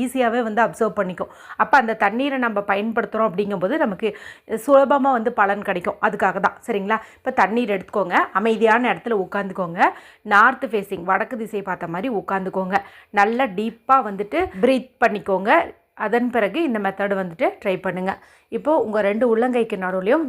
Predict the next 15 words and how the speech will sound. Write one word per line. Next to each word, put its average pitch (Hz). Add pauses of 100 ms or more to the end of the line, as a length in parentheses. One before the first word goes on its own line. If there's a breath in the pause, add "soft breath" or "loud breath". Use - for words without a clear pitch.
தண்ணீர் 208
வந்து 190
வச்சுக்கோங்க. 185 (520 loud breath)
இப்போ 254 (100)
இந்த 214 (100)
தண்ணீரினுடைய 233 (160)
மேற்பரப்புல 214 (180)
நான் 214
சொல்லக்கூடிய 226
இந்த 196 (120)
எண்களை 202
வந்து 208
எழுதுங்க. 190
அதாவது 208 (120)
தண்ணீருக்குள்ள 226